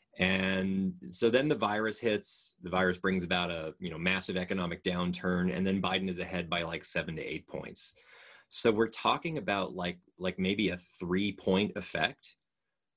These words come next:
um, going from, you know, a healthy <laughs> country with a healthy economy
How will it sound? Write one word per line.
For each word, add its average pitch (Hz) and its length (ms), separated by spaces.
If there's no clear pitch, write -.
um, 82 420
going 92 440
from, 87 720
you 101 80
know, 85 140
a - 120
healthy 117 300
<laughs> - 140
country 135 260
with 95 160
a 92 40
healthy 98 300
economy 87 720